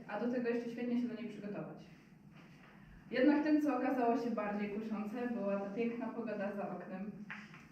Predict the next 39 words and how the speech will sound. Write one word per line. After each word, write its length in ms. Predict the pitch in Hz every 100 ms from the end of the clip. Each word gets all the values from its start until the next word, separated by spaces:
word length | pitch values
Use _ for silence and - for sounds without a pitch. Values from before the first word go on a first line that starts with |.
| - -
Myślałam 360 | 196 196 196
sobie, 280 | 196 202 196 196
że 120 | 196 180 185 185 - - - - - - - -
czemu 280 | 262 277
nie 140 | 240 233
iść 220 | 240 -
na 100 | 202
piwo 360 | 202 226 214 214
ze 60 |
znajomymi, 840 | 220 202 196 190 185 185 190 214 -
zamiast 320 | 196 196 196
ślęczeć 360 | - 214 240 -
przed 180 | 226 214
laptopem 500 | 226 - 202 208 226
w 60 |
domu, 280 | 220 196 185 -
skoro 400 | - 185 190 208
mamy 220 | 196 190
takie 180 | 190 214
piękne 340 | 220 220 220 214
słoneczko. 600 | 233 226 - - - - - - - - - - - - - - - - -
Dlatego 720 | 208 214 214 208 208 202 202 202 -
raz 340 | 185 233 247
uległam 360 | 214 196 202 196
takiej 280 | 196 196 196
pokusie 380 | 190 233 247 -
i 180 | 175
stwierdziłam, 680 | - 208 196 196 196 196 -
że 280 | 190 185 185 -
okej, 320 | - 254 294 262
napiszę 300 | 240 233 220
tę 80 |
umowę 300 | 208 196 196
jutro, 300 | 190 262 226
przecież 240 | - - 185
mam 160 | 185
jeszcze 200 | 185 -
dwanaście 440 | 185 190 185 - 208
dni. 300 | 208 170